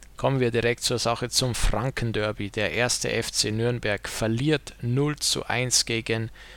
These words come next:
die Spielvereinigung Greuther Fürth. Nürnberg damit richtig, richtig, richtig schwer in der Krise und im Abstiegskampf. Greuther Fürth hat hier einen Befreiungsschlag auch moralisch landen können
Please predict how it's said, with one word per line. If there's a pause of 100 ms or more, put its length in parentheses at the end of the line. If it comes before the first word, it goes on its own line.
(140)
die
Spielvereinigung (140)
Greuther
Fürth. (420)
Nürnberg (100)
damit
richtig,
richtig,
richtig
schwer
in
der
Krise (100)
und
im
Abstiegskampf. (300)
Greuther
Fürth (440)
hat
hier
einen
Befreiungsschlag
auch
moralisch
landen
können